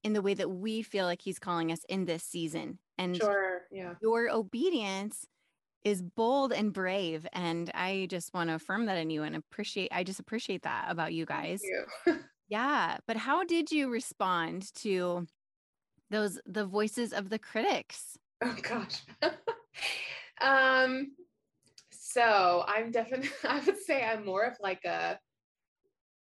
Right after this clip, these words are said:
Speaker 2: I think more about things after the fact. Like, I don't have, um, maybe, like, quick reaction skills. Maybe that's why I never played sports. <laughs>
Speaker 1: <laughs>
Speaker 2: Um, but no, so I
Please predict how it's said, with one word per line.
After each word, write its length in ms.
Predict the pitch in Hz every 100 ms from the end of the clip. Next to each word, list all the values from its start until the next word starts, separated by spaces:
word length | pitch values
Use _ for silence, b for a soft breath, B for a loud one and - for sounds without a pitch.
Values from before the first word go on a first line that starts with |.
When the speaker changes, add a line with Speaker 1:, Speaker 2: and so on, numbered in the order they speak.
| _ -
Speaker 2:
I 160 | 214
think 420 | 214 247 254 247 - 196
more 220 | 190 190
about 240 | 190 175
things 200 | 185 175
after 320 | - 165 - 175
the 120 | 180
fact. 420 | 180 170 175 - - -
Like, 160 | 175 170
I 100 | 170
don't 460 | 175 170 165 156
have, 420 | 170 175 156 156 156 -
um, 460 | 160 143 143 170 175 _ _ _ _ _ _ -
maybe, 240 | 170 165 170
like, 200 | 160 -
quick 180 | 170 160
reaction 440 | 165 151 - 180
skills. 400 | - - 165 165
Maybe 120 | 170 165
that's 180 | 170 -
why 80 | 160
I 40 |
never 320 | 165 160 156 -
played 220 | 160 160
sports. 460 | - 165 190 - -
<laughs> 60 | 370 - 466 -
Speaker 1:
<laughs> 920 | 359 302 277 - - - 415 - -
Speaker 2:
Um, 480 | 262 254 233 220 - B B B B
but 220 | 294 233
no, 380 | 247 254 247 208
so 160 | 214 233
I 200 | 208